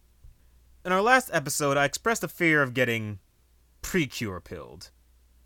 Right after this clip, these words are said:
For those of you joining in, let me explain that idea in English. English that doesn't require wasting your youth.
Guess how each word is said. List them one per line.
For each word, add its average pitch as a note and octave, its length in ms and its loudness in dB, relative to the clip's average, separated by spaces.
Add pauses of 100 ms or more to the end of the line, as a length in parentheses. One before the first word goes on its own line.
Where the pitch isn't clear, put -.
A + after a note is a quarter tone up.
For G3 140 -4
those B3 180 4
of A#3+ 60 -6
you A#3+ 100 0
joining F3+ 360 0
in, D#3+ 340 0
let E3 140 0
me D3+ 160 -2
explain A2+ 480 -4
that G#2 120 -4
idea F#2+ 360 -6
in F2 80 -10
English. D#2 580 -16 (580)
English C3+ 440 -2
that G#2 240 -4 (400)
doesn't A2+ 260 -4
require F#2 460 -4 (240)
wasting F2 400 -12 (160)
your F2 120 -16
youth. D#2 360 -20